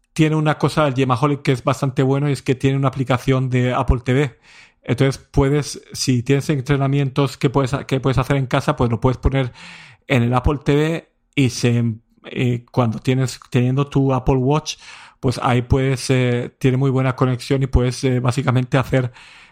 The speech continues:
eh, esta guía de entrenamientos que te saca en el, en el Apple T V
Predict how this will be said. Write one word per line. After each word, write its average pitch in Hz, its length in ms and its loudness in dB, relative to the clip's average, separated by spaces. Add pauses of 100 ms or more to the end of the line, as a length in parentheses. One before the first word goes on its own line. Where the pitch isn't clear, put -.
eh, 117 680 0
esta 127 280 0
guía 131 200 2
de 131 80 2
entrenamientos 127 720 0
que 120 120 -2
te 113 100 -6
saca 123 440 0
en 120 120 2
el, 113 360 -4 (100)
en 120 180 2
el 117 520 0 (140)
Apple 123 300 -2
T 123 80 0
V 143 180 0